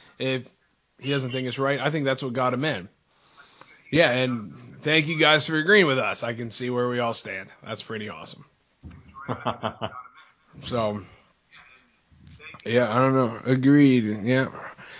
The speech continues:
Speaker 1: Hey, um, Simo, there is somebody in here, though, who I would like you to check out their TikTok, okay?
Speaker 2: Okay.
Speaker 1: My friend Chelsea Marie. Uh, I'm sure you will see her in here.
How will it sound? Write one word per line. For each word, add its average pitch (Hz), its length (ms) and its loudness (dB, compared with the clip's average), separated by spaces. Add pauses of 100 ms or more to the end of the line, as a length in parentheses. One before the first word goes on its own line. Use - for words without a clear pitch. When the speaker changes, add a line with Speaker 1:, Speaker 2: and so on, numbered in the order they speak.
(120)
Speaker 1:
Hey, 180 240 8
um, 160 360 10
Simo, 180 420 6
there 151 120 4
is 180 160 4
somebody 208 320 6
in 175 100 6
here, 165 160 6
though, 139 160 6
who 139 220 6
I 160 220 8
would 165 200 4
like 135 280 4
you 135 100 4
to 127 60 2
check 123 280 0
out 123 200 2
their 131 120 4
TikTok, 127 600 0 (160)
okay? 143 300 2 (680)
Speaker 2:
Okay. 113 360 -4 (440)
Speaker 1:
My 131 120 2
friend 156 300 6
Chelsea 151 320 4
Marie. 190 380 6 (1900)
Uh, 131 60 0 (360)
I'm 147 140 0
sure 170 380 6
you 160 340 2
will 165 160 6
see 165 260 2
her 165 200 4
in 156 140 4
here. 165 480 0